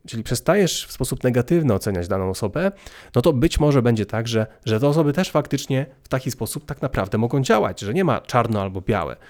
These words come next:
Zawsze może być tak lub tak i, i to, że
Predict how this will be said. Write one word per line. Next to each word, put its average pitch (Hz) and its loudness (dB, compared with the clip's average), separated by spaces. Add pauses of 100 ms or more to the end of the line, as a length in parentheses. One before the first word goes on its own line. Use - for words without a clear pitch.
(480)
Zawsze 170 0
może 120 0
być 101 -6
tak 139 -2
lub 117 -4
tak 110 -2 (420)
i, 113 -4
i 120 -4
to, 175 2
że 147 2